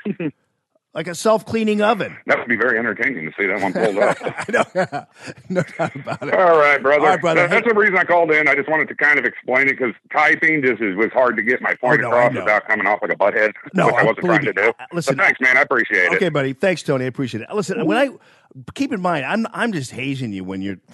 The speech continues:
Speaker 2: I mean, I, it's not a big deal. I, I really, honestly, I, I do believe that at some point,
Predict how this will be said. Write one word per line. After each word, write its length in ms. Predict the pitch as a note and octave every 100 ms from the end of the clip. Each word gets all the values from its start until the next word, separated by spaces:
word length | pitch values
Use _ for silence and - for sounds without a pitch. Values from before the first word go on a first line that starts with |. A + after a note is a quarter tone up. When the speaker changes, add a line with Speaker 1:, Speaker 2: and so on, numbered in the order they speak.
| A2
Speaker 2:
I 360 | A2+ F#2+ G2+
mean, 120 | A#2+ A2+
I, 120 | C3
it's 200 | C#3+ D3
not 160 | F#3+ D3
a 60 |
big 180 | A#2 G2+
deal. 260 | E2+ G2+ E2+
I, 180 | F#2 A2+
I 120 | -
really, 480 | C3 C3+ F3 C3 F#2 _ _ _ _ _ _ _ _ -
honestly, 680 | C3 C#3+ C#3 G#2+ E2+ E2+ G#2+ -
I, 140 | F#3 F3+
I 120 | F#3
do 260 | D3 A3+ B3
believe 480 | F#3+ F3 E3+ D3 C#3
that 80 |
at 140 | C3+ B2
some 320 | - F#3+ F#3
point, 440 | - D3 B2+ A2+